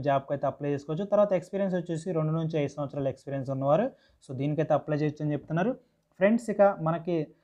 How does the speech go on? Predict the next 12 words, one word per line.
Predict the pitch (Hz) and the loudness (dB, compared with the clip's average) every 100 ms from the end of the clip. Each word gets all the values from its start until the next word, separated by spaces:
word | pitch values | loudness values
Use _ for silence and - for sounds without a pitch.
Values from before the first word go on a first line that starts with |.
| _ _ 170 | _ _ -6
so | 160 | 0
ఇక్కడ | 160 147 | 2 4
డిజైర్ | 160 160 220 214 202 202 | 4 6 6 4 2 -4
ఎక్స్‌పోజర్ | 196 - - 175 175 170 | -6 -10 -4 0 2 0
అంటే, | 156 190 | 0 0
so | 170 151 147 - _ _ _ - 139 147 | 0 0 -2 -4 _ _ _ -12 -2 2
ఏమేం | 165 185 | 4 4
పనులు | 170 160 165 160 | 2 2 0 0
చేయగలగాలి | 147 147 147 147 143 | 2 4 4 4 4
అనే | 139 | 2
విషయాన్ని | 139 - 147 143 | -2 -2 -4 -4
చూసుకున్నట్లయితే, | 151 143 139 139 | -4 -4 -2 -2